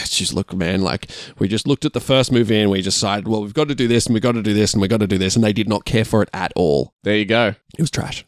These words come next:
Speaker 2: Yeah, it certainly was.
Speaker 1: I think
Speaker 2: So
Speaker 1: the only thing they had, a, they had a girl team and that was it.
Speaker 2: Uh, no, there was a girl in their team.
Speaker 1: Oh, right.
Speaker 2: That was what was,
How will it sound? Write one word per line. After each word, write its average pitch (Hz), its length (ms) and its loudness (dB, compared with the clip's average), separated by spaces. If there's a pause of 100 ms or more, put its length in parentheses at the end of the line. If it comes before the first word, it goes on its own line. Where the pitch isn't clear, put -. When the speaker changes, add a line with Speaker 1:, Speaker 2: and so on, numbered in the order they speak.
Speaker 2:
Yeah, 110 280 0
it 104 60 0
certainly 113 320 0
was. 98 260 2
Speaker 1:
I - 20 -8
think - 220 -2
Speaker 2:
So 139 100 4
Speaker 1:
the 147 60 2
only 156 140 0
thing 143 160 -2
they 123 80 -2
had, 117 140 0
a, 110 60 -2 (120)
they 120 80 0
had 117 100 2
a 110 40 -2
girl 110 280 0
team 98 240 -2
and 95 80 -2
that 90 80 -4
was 101 120 -6
it. 87 180 -4 (180)
Speaker 2:
Uh, 131 240 0
no, 139 160 0
there 135 100 4
was 127 100 2
a 127 60 2
girl 123 260 2
in 117 140 4
their 110 140 4
team. 92 320 0
Speaker 1:
Oh, 92 220 2
right. 92 220 -2
Speaker 2:
That 110 140 -2
was 107 140 -2
what 90 200 2
was, 90 280 -2